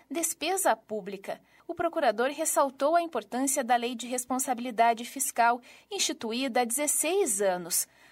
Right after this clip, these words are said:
A legislação é um conjunto de regras que normatiza a gestão eficaz e transparente dos recursos públicos.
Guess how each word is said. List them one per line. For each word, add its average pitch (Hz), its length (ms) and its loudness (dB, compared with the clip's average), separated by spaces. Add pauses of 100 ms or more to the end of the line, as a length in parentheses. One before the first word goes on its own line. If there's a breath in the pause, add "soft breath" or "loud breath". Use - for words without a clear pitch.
(100)
A 214 80 4
legislação 214 800 0 (180 loud breath)
é 359 120 4
um 381 80 -2
conjunto 240 520 -2
de 262 120 -4
regras 302 500 2
que - 140 -6
normatiza 330 840 0
a 233 100 2
gestão 226 460 -2
eficaz 285 680 0
e 285 80 -8
transparente 277 840 -2
dos 240 160 -6
recursos 247 560 -4
públicos. 208 720 -6